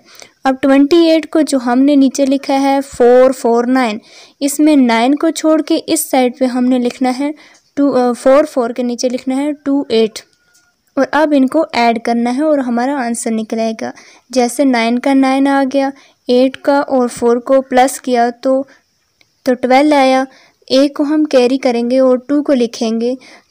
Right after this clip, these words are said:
तो उसके बाद फिर दोबारा जो है फ़ोर और टू को प्लस करेंगे,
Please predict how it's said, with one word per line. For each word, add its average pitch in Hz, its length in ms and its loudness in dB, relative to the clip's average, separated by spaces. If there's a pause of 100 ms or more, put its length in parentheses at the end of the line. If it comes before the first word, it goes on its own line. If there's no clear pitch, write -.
तो 247 140 2
उसके 277 340 -2
बाद 294 280 0
फिर 302 120 -2
दोबारा 240 400 0
जो 240 240 -4
है 254 240 -4
फ़ोर 254 420 2
और 262 180 0
टू 277 100 -2
को 277 160 -2
प्लस 247 320 -2
करेंगे, 247 520 -2